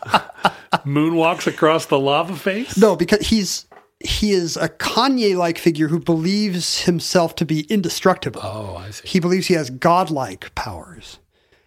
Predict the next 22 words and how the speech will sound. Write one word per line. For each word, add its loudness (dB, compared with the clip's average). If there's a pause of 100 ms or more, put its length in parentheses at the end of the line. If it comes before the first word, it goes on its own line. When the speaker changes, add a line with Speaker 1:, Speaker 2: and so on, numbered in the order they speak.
(160)
Speaker 2:
Uh, -4 (360)
in 6
other 2
versions 0
of -4
the -4
story, -6 (280)
he 0
wants 0
his -2
followers 2
to -2
think -4
that -2
he 0
has -2
been, -4
uh, -4 (1000)
what's -4
the -2
word? -6 (480)
Speaker 1:
Anointed? -10